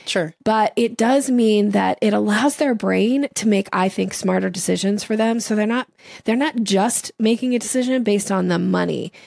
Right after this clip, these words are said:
Speaker 2: They're making the decision on all that they get. So now we're into value.
Speaker 1: Yeah, I, I love it. It's so brilliant, Nikki. And so there was something that I also heard on your, your Sales Maven podcast, and something that you and I've worked a, a lot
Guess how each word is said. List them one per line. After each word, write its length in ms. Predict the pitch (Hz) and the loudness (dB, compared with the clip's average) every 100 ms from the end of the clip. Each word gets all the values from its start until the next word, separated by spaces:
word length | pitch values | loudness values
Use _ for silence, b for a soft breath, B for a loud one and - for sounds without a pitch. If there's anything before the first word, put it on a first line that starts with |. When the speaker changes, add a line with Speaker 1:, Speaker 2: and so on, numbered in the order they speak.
| B B | B B
Speaker 2:
They're 160 | - 196 | -2 0
making 320 | 208 226 285 | 2 0 0
the 80 | 269 | 0
decision 440 | 220 202 214 202 208 | 0 0 0 0 0
on 180 | 190 - | -2 -4
all 260 | 185 185 190 | -4 0 0
that 180 | 196 - | -2 -2
they 120 | 190 | -4
get. 400 | 175 175 147 - | -2 -2 0 -2
So 140 | - | -2
now 320 | 180 175 202 214 | 0 0 0 0
we're 160 | 208 | 0
into 180 | 196 190 | 0 0
value. 640 | 170 160 165 - - - 196 _ - | -2 -4 -2 -2 -4 -6 -10 _ -8
Speaker 1:
Yeah, 300 | 175 156 139 - | -4 -4 -6 -4
I, 140 | 196 196 | -4 -2
I 120 | - 202 | -2 0
love 240 | 196 156 | 2 0
it. 140 | - | -4
It's 120 | 185 - | -4 -2
so 160 | 240 | 0
brilliant, 420 | 180 165 139 135 | 0 0 -2 -8
Nikki. 340 | 156 143 151 170 B B B B B | -8 -10 -12 -14 B B B B B
And 100 | 214 | -2
so 180 | 277 254 | 0 0
there 240 | 269 359 | 2 0
was 140 | 392 | 0
something 360 | - 247 220 226 | 0 -2 0 0
that 120 | 202 | 0
I 120 | 175 | 0
also 260 | 175 196 180 | 0 0 -2
heard 120 | 170 | 0
on 140 | 170 160 | -2 -2
your, 220 | 160 - - | -2 -6 -6
your 140 | 185 | -2
Sales 380 | 170 - 185 185 | 0 2 2 2
Maven 380 | 175 170 165 165 | 0 0 0 -2
podcast, 580 | 170 170 170 160 156 - | -2 -4 -2 -4 -4 -4
and 100 | 180 | -2
something 300 | 196 185 190 | -2 -2 -2
that 120 | 180 | 0
you 120 | 190 | 0
and 100 | 190 | 2
I've 180 | 175 170 | 2 2
worked 280 | 175 170 - | 0 0 -2
a, 240 | 190 - _ - | 0 -2 _ -4
a 80 | 190 | 0
lot 720 | 185 208 214 151 - - | 2 2 2 0 -2 -6